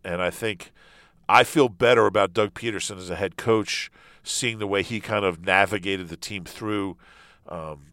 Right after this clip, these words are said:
those murky waters in the middle of the season. And, uh, you know, there were people saying that he had lost the team after the forty-eight to seven and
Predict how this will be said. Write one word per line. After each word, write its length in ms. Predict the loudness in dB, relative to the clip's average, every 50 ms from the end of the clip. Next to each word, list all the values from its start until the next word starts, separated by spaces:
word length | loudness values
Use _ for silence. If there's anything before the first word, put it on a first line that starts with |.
| _ _
those 400 | -8 -6 -4 -4 -4 -6 -8 -12 -12
murky 380 | -4 0 0 0 2 0 -4
waters 540 | 2 8 8 8 8 8 4 0 0 -2 -4
in 80 | -8 -8
the 60 | -6
middle 240 | -2 0 2 2 0
of 60 | 0
the 80 | -2 -6
season. 600 | -6 -6 -6 -6 -6 -6 -8 -8 -10 -12 -18 -18 -12
And, 340 | -8 -6 -6 -6 -8 -10 -14 _ _ -20 -20 _ _ _ _ _ _
uh, 240 | -14 -12 -12 -12 -12 -14
you 140 | -14 -12
know, 180 | -10 -10 -10 -8
there 140 | -8 -8 -8
were 80 | -8
people 340 | -8 -10 -12 -10 -8 -8 -10
saying 300 | -8 -6 -6 -6 -6 -4
that 120 | -4 -4 -4
he 60 | -4
had 100 | -6 -6
lost 340 | -2 2 2 2 2 0 -8
the 80 | -12 -14
team 340 | -12 -10 -8 -8 -4 -2
after 260 | -2 -2 -2 -2 -6 -6
the 80 | -6
forty-eight 440 | -6 -6 -8 -6 -6 -6 -8 -10 -10
to 80 | -10 -10
seven 460 | -8 -4 -2 -2 -2 -2 -4 -8 -12
and 180 | -12 -18 -20